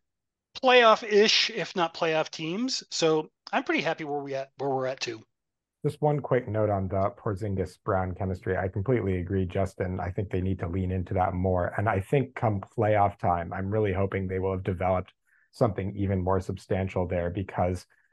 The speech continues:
Speaker 2: having Jaylen Brown and Kristaps Porzingis doing pick and roll actions with Jason Tatum as a weak side guy who can kill any one-on-one matchup he wants at any given time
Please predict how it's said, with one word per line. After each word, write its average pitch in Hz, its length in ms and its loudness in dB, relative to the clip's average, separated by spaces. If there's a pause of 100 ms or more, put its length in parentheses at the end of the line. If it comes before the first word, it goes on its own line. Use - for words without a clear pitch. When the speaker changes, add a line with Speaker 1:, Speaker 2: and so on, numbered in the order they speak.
(120)
Speaker 2:
having 131 520 4
Jaylen 113 320 2
Brown 101 240 -2
and 95 100 -4
Kristaps 95 360 -4 (100)
Porzingis 92 600 -2
doing 92 480 -2
pick - 180 -4
and 101 160 -2
roll 101 260 2
actions 92 560 -6 (300)
with 113 320 4
Jason 101 420 0
Tatum 95 440 -2
as 98 360 -4
a 101 80 0
weak 95 320 -2
side 95 440 2
guy 92 440 0
who 107 100 -4
can 90 240 -6
kill 98 420 0
any 104 240 -2
one-on-one 92 600 0
matchup 90 400 -2
he 95 120 -6
wants 92 420 -4
at 104 160 -4
any 98 160 -4
given 92 420 -4
time 92 380 -2